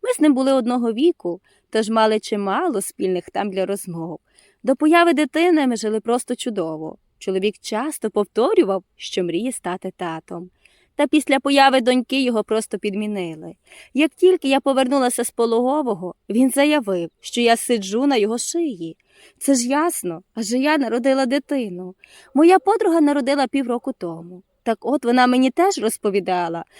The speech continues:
нібито чоловік також їй ні в чому не допомагає і дорікає за кожну копійку. Я ще пам'ятаю, так здивувалась. Думаю,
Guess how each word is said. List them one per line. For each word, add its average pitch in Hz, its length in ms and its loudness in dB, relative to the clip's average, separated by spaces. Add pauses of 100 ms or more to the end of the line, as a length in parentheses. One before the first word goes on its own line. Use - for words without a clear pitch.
(180)
нібито 415 400 2
чоловік 269 540 0 (300)
також 285 480 0
їй 285 80 4
ні 262 100 2
в 233 40 -4
чому 403 260 2
не 208 100 0
допомагає 180 920 -6 (200)
і 302 100 4
дорікає 269 600 2
за 247 120 -2
кожну 254 380 0
копійку. 180 680 -4 (340)
Я 214 120 -6
ще - 160 -8
пам'ятаю, 214 520 -2
так 220 200 -4
здивувалась. 190 920 -2 (380)
Думаю, 202 520 -2